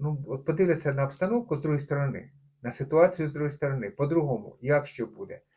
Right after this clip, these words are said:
е, як цю проблему вирішить. І проблема буде рішатися.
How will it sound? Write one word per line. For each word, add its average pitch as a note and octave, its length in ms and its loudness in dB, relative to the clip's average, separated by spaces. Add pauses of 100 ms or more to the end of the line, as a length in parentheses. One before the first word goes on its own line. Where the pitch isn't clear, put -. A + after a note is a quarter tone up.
(460)
е, A#2+ 320 -2
як D3+ 320 2
цю C#3 140 -8
проблему C3 420 2
вирішить. A2+ 400 0 (260)
І B2+ 60 -6
проблема F3 440 2
буде E3+ 260 2
рішатися. - 600 -8